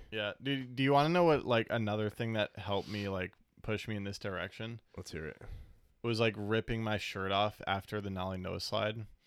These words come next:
Speaker 2: Oh, really?
Speaker 1: Yeah.
Speaker 2: You just wanna be jacked?
Speaker 1: And I was like, "Oh, if I looked like s-, like,
Speaker 2: <laughs>
Speaker 1: mad, you know,
Speaker 2: Yeah.
Speaker 1: like, that'd be cool." <laughs>
Speaker 2: Yeah, no, for sure. I just think, uh,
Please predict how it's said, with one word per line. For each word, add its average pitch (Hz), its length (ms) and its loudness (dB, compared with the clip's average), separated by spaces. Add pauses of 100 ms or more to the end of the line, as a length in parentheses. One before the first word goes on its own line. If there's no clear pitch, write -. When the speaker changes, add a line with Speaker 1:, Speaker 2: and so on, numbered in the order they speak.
(420)
Speaker 2:
Oh, 104 80 2
really? 101 480 2
Speaker 1:
Yeah. 92 280 0 (400)
Speaker 2:
You 98 60 -6
just 98 120 -6
wanna 92 140 -2
be 85 120 -4
jacked? 85 480 0
Speaker 1:
And 131 80 -2
I 131 40 4
was 135 80 4
like, 147 140 4
"Oh, 160 140 8
if 123 100 0
I 139 80 6
looked 165 280 2
like 123 180 4
s-, - 240 -6 (140)
like, 98 340 -4 (420)
Speaker 2:
<laughs> 330 400 -20
Speaker 1:
mad, 143 560 4 (280)
you 113 120 -2
know, 98 260 0 (500)
Speaker 2:
Yeah. 87 220 -8 (120)
Speaker 1:
like, 101 180 -4
that'd 101 160 -4
be 95 80 -8
cool." - 280 -10 (260)
<laughs> - 260 4
Speaker 2:
Yeah, 170 200 2
no, 156 160 4
for 120 140 -2
sure. 120 400 0 (180)
I 120 140 -2
just 139 240 -4
think, 135 420 -4
uh, 98 380 0